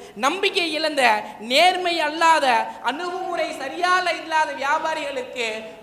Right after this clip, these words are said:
மறுமைக்கான அவர்களுக்குடைய அந்த வாழ்வு கேடுதான் என்பதாக இங்கே நாயகம் ஸல்லல்லாஹு அலைஹி வஸல்லம் அவர்கள் நமக்கு கற்றுக் கொடுக்கின்றார்கள்.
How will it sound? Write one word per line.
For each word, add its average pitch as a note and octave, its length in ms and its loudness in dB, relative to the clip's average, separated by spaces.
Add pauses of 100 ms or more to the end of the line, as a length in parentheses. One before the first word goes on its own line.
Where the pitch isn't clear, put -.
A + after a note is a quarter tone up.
(120)
மறுமைக்கான D#4+ 760 0 (180)
அவர்களுக்குடைய B3 1120 -8
அந்த A#3+ 180 -12
வாழ்வு D#4 600 2 (580)
கேடுதான் D4+ 560 0
என்பதாக B3 720 -6 (280)
இங்கே A3+ 180 -10
நாயகம் C#4+ 460 -2
ஸல்லல்லாஹு C4 420 -4
அலைஹி A#3 180 -6
வஸல்லம் A3+ 280 -8
அவர்கள் G#3+ 320 -8
நமக்கு G#3 260 -10
கற்றுக் A3 380 -12
கொடுக்கின்றார்கள். F3 680 -8